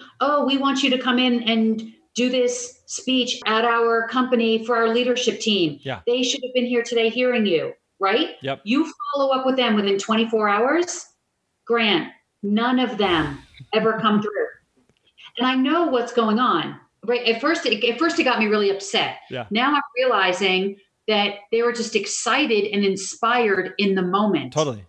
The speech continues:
Speaker 2: totally.
Speaker 1: Right?
Speaker 2: Yeah.
Speaker 1: But once they got back to their office, they're like, "Oh, we don't really need Jill to come out and speak."
Speaker 2: Sure.
Speaker 1: Right?
Speaker 2: Sure.
Speaker 1: But in the moment, they're like, "Here's my card. Call me. We want you to fly here and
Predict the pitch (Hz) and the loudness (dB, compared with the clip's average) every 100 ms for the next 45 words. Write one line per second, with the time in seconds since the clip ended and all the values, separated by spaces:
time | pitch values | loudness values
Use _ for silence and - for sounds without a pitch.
0 | _ - 151 120 95 _ 202 208 285 - | _ -4 -4 -4 -10 _ -2 0 0 -2
1 | - - 208 208 277 302 302 262 254 240 | -18 -8 -6 -2 -2 -2 0 0 0 0
2 | 233 214 247 311 254 233 - 240 240 233 | 0 0 0 0 0 -2 -2 0 0 0
3 | 330 320 311 311 311 392 254 240 220 202 | -2 0 2 0 0 -2 0 0 0 0
4 | 190 170 175 - 180 160 147 - 156 156 | 0 -2 -2 -2 -2 -2 -2 0 0 -2
5 | _ _ _ - 110 233 339 - - - | _ _ _ -12 -2 2 2 0 -4 -14
6 | - - 269 262 277 302 285 233 226 - | -12 -2 0 2 2 0 0 -2 -2 -2
7 | 302 277 269 285 269 214 - 285 285 262 | -2 0 -2 0 0 0 -2 -4 0 0
8 | 226 233 269 277 269 269 269 262 269 269 | 0 0 0 0 -2 0 -2 0 0 2
9 | 254 233 | 2 0